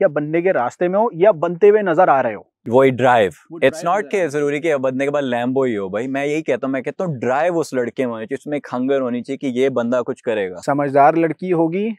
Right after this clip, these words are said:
Speaker 1: तो कुछ नहीं भी होगा और करते हुए नजर आ रहे होगे तो वो एक्सेप्ट करेगी। बेवकूफ लड़की होगी तो वो उसको रिजेक्ट करेगी और बाद में जाके वो पछताएगी। Similarly, समझदार लड़का होगा और आप में हुस्न और नजाकत है और आप पायस हैं और आप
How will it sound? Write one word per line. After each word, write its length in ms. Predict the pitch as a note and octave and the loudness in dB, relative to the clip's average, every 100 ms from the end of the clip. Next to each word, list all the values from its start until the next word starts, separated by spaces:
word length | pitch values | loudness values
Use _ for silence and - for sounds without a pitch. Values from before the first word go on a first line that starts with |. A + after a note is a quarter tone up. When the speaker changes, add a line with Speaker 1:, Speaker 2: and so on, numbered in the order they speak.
| _ _ | _ _
Speaker 1:
तो 80 | D#3 | -4
कुछ 240 | F3+ D#3+ | -4 -4
नहीं 260 | C#3+ C#3 F3 | -4 -2 -2
भी 120 | G#3+ | 0
होगा 300 | G#3 F#3 F#3 | 4 4 6
और 200 | F#3+ G#3+ | 6 4
करते 340 | - D3+ - G#3+ | 2 -4 4 4
हुए 120 | A3 | 4
नजर 280 | F#3 F3+ F3 | 4 6 6
आ 100 | D3 | 6
रहे 140 | D3+ | 4
होगे 360 | D3 C#3+ E3 F#3 | 2 0 -2 0
तो 120 | E3+ | -2
वो 80 | D#3+ | -2
एक्सेप्ट 420 | C#3 - D#3 - | -4 -2 -4 -2
करेगी। 500 | C3+ A2+ G#2+ F#2+ _ _ _ _ _ - | -6 -6 -10 -18 _ _ _ _ _ -16
बेवकूफ 520 | D3 G3 G#3+ A3+ A3 | 2 6 6 4 2
लड़की 280 | G#3+ G3+ A3 | 4 2 2
होगी 420 | G3+ F3+ E3+ A3+ - _ _ _ | 2 2 2 -2 -6 _ _ _
तो 80 | E3+ | -2
वो 140 | E3+ | 0
उसको 320 | E3 D3+ - | -2 -2 -2
रिजेक्ट 340 | E3 C3+ E3 - | 0 2 0 2
करेगी 320 | E3+ F3 G3 | 2 4 4
और 120 | G3+ | 4
बाद 220 | D3 C3 | 4 0
में 100 | C3+ | -2
जाके 260 | C3+ A#2+ D3+ | -4 -4 -4
वो 120 | D3+ | -4
पछताएगी। 540 | C3+ A#2 F2+ E2+ F2+ _ _ _ _ _ _ - | -6 -12 -16 -18 -20 _ _ _ _ _ _ -8
Similarly, 560 | G3 G3 E3 B2 A2+ C#3 - _ _ | -2 0 0 -2 -6 -12 -16 _ _
समझदार 520 | C3 C3 B2 B2 C3+ | -12 -8 -4 -2 0
लड़का 300 | D3+ C#3+ D#3 | 2 2 4
होगा 340 | D3 C3+ D#3 | 4 4 4
और 100 | F#3+ | 4
आप 160 | F3 - | 2 -4
में 80 | D3 | -10
हुस्न 340 | B2+ B2 D#3+ D#3 | -10 -10 -10 -8
और 60 | |
नजाकत 440 | D3 C3+ B2+ D3+ C#3+ | -6 -6 -4 -6 -6
है 220 | C#3 D#3+ | -4 -2
और 160 | D3 C#3+ | -2 -2
आप 200 | C3+ C3+ _ _ | -4 -6 _ _
पायस 400 | C3 C#3+ E3 - | -2 0 -2 -4
हैं 240 | C3 E3+ - _ _ _ - | -8 -8 -12 _ _ _ -12
और 160 | C3 C3+ | -8 -4
आप 200 | C3+ | -4